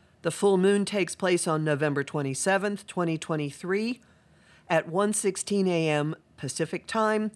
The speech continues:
four sixteen A M Eastern Time, nine sixteen A M Greenwich Mean Time, at four degrees Gemini, fifty-one minutes,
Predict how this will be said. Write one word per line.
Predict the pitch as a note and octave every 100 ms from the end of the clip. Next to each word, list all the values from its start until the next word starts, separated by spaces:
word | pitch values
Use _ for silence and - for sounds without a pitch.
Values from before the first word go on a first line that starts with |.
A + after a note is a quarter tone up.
| - - _
four | - D3 C#3
sixteen | - F3 - G3+ F#3
A | F#3 F3+
M | F3+ F#3+
Eastern | A#3 - F#3 D#3+
Time, | E3 C#3 C3 A#2 A#2 - _ _ -
nine | B2+ B2+ C#3
sixteen | - D#3+ - - E3 D#3+ D#3 D#3+
A | D#3 D#3 D#3+ E3
M | D#3 D#3 D#3 D3+ _ _
Greenwich | - C#3 D3 D3+ -
Mean | F3+ A3 A3+
Time, | - A#3 A3+ A3 A3 - _ -
at | D#3 D3+ -
four | - G3+
degrees | F#3 F3 F#3 F3+ E3
Gemini, | - F3+ F3 E3+ D#3+
fifty-one | D#3 E3+ - E3 D3 D3
minutes, | E3 A3 A#3+ A#3+ -